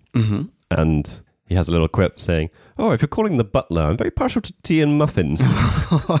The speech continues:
Speaker 1: yeah.
Speaker 2: But that said,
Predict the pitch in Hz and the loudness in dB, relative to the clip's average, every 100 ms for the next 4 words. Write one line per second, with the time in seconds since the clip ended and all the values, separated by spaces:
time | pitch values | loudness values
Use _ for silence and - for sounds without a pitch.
0 | - 170 - - 262 - 277 - - - | 0 -2 -2 -4 -6 -6 -8 -8 -8 -8
1 | - - - - - - - - - _ | -8 -12 -16 -20 -20 -20 -16 -12 -12 _
2 | _ - 117 - - - - _ - 151 | _ -2 -2 -2 -12 -14 -18 _ -2 -2
3 | - - 110 76 73 - | -2 -2 0 2 0 -4